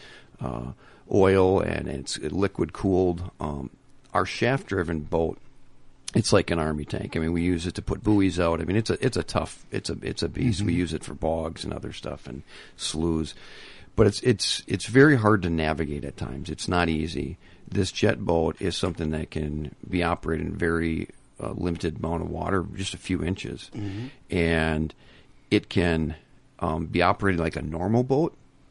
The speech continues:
Speaker 1: and you can turn and go in reverse. Our, our other Pro, Pro Drive one is a great, great boat. Well, like I said, it, it probably takes five seconds to even put it in reverse.
Speaker 2: Mm-hmm.
Speaker 1: It's, um,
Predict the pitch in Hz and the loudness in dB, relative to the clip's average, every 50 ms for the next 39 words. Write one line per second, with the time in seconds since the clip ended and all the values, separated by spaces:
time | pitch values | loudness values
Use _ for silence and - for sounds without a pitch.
0 | - - - 87 80 76 76 - 73 76 - - - 98 104 104 92 82 78 87 | -8 -4 -2 -2 -2 -2 -4 -6 -8 -10 -4 -2 0 2 4 4 2 2 0 -2
1 | 82 82 80 80 78 76 - 95 98 107 - - - 90 - - - - 107 110 | -2 -2 -4 -6 -6 -2 0 2 2 2 0 -4 -6 -6 -6 -6 -2 0 2 4
2 | 117 127 123 - - - - 101 101 101 107 104 - - - - - 101 101 95 | 4 4 2 2 0 0 2 2 4 4 2 0 -4 -12 -8 -2 0 0 2 2
3 | 101 101 95 95 90 95 90 95 95 78 82 73 82 - - 73 87 98 101 - | 2 2 2 0 0 2 2 2 0 0 -2 -4 -6 -6 -2 0 0 0 0 2
4 | - 92 87 80 - - 87 85 - 87 85 85 82 78 82 - 80 87 101 - | 0 0 0 0 0 0 0 2 2 2 0 0 0 -2 -4 -4 -4 -4 -2 -2
5 | - 185 - - 113 - - - - - - - - - - - 78 - - - | -2 0 2 2 0 0 0 -6 -8 -8 -12 -6 -4 -4 -2 -2 -4 -8 -6 -6
6 | - 73 - - 78 76 - - - 90 - 82 78 - - - - - - - | -6 -6 -6 -6 -8 -8 -6 -6 -6 -4 -4 -4 -4 -2 -2 0 0 -2 -2 -6
7 | 78 76 - - 80 78 78 - - - - - - - - 120 107 95 101 107 | -10 -10 -10 -8 -6 -6 -6 -6 -6 -10 -10 -12 -10 -6 -4 -4 -2 -2 -2 -2
8 | 107 120 135 147 - 87 82 80 78 76 85 | 0 -2 -2 -2 -4 -4 -4 -4 -4 -6 -8